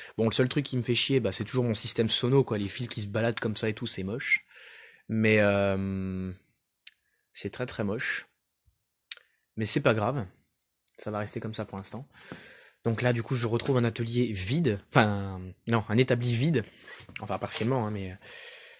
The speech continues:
voilà. Je vais pouvoir, euh, refaire de la mécanique, euh, à hauteur. Donc d'ailleurs, en parlant de hauteur, on va quand même installer la place du chef, comme on dit.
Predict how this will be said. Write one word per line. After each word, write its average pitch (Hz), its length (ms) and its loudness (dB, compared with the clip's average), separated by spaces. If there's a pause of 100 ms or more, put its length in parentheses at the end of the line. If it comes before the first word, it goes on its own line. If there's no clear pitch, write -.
(180)
voilà. 104 220 -2 (1500)
Je 107 160 0
vais 110 80 2
pouvoir, 120 640 4
euh, 101 220 2
refaire 123 420 2
de 123 60 2
la 110 80 4
mécanique, 123 600 0
euh, 104 400 -2 (580)
à 127 140 8
hauteur. 123 520 6 (1000)
Donc 92 120 -6
d'ailleurs, 104 240 -2
en 101 60 0
parlant 104 260 0
de 98 60 0
hauteur, 101 320 -2 (2000)
on - 40 -8
va 95 60 -6
quand 101 100 -2
même 104 140 2
installer 104 320 -2
la 107 120 -2
place 101 180 -2
du 117 100 -2
chef, 226 240 2
comme 113 180 -2
on 113 60 -2
dit. 123 180 -2